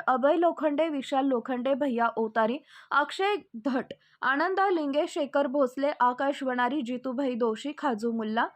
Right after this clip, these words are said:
बाबू मुल्ला, रेवांश भैया आणि रेवा दिदी यांचा समावेश होता. कार्यक्रमात उपस्थित कार्यकर्त्यांनी पक्षांच्या विचारधारेचा प्रचार व प्रसार करण्याची प्रतिज्ञा घेतली.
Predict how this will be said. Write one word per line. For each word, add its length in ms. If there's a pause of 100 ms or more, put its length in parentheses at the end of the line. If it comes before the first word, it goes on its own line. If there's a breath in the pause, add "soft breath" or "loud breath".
(260 loud breath)
बाबू 400
मुल्ला, 320
रेवांश 460
भैया 360
आणि 200
रेवा 280
दिदी 360
यांचा 320
समावेश 560
होता. 180 (500 loud breath)
कार्यक्रमात 600
उपस्थित 480
कार्यकर्त्यांनी 760
पक्षांच्या 580
विचारधारेचा 840
प्रचार 440
व 100
प्रसार 400
करण्याची 480
प्रतिज्ञा 560
घेतली. 400